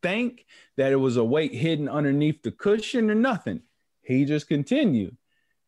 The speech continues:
And so we didn't ask him. Uh, we just laughed. And he never knew why we were laughing.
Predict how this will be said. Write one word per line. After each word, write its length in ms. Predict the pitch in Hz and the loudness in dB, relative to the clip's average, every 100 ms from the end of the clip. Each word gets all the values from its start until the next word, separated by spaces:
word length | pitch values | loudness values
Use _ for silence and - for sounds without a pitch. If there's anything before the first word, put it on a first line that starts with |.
| _ _ - | _ _ -4
And 260 | 175 165 | -2 0
so 400 | - 160 143 131 | 0 2 4 4
we 220 | 123 147 | 2 2
didn't 220 | 202 254 160 | 2 2 2
ask 400 | 147 196 196 - | 0 0 -2 -4
him. 260 | 104 151 _ _ - _ _ _ - | -4 -4 _ _ -20 _ _ _ -10
Uh, 260 | 92 95 98 | -6 -4 -2
we 160 | 127 | 0
just 200 | 143 165 | 2 2
laughed. 600 | 143 175 214 87 - _ _ _ _ _ _ | 2 0 -2 -6 -14 _ _ _ _ _ _
And 480 | 131 131 127 123 117 | -2 0 0 0 0
he 140 | 113 | 0
never 440 | 151 131 117 120 135 | 2 2 2 2 2
knew 240 | 123 120 | 4 4
why 220 | 117 107 | 2 0
we 140 | 104 110 | 0 -2
were 140 | 131 | 0
laughing. 520 | 170 196 180 - 82 | 0 0 -2 -4 -10